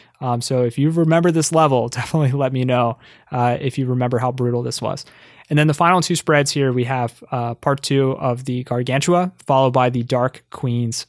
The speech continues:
Tower. So the Dark Queen's Tower, of course, is the last level. You literally climb three sections of a large tower. Similar to the elevator shaft level, uh, you're moving upwards and upwards, and you're faced with a ton of challenges as you do so.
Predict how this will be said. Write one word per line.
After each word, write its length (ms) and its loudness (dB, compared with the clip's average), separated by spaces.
Tower. 600 -6
So 140 -2
the 60 2
Dark 220 2
Queen's 220 -4
Tower, 240 2
of 120 -4
course, 240 -2
is 140 -8
the 180 -4
last 520 0
level. 460 0
You 180 -2
literally 340 2
climb 680 0
three 360 -2
sections 680 0
of 140 -10
a 40 -4
large 400 0
tower. 480 -2
Similar 400 2
to 200 0
the 240 2
elevator 380 2
shaft 300 -2
level, 320 -4
uh, 80 2
you're 180 4
moving 260 0
upwards 420 0
and 80 -4
upwards, 400 0
and 180 -4
you're 160 0
faced 260 2
with 100 -4
a 60 -4
ton 180 0
of 80 -2
challenges 480 0
as 180 -4
you 60 -2
do 220 -2
so. 320 0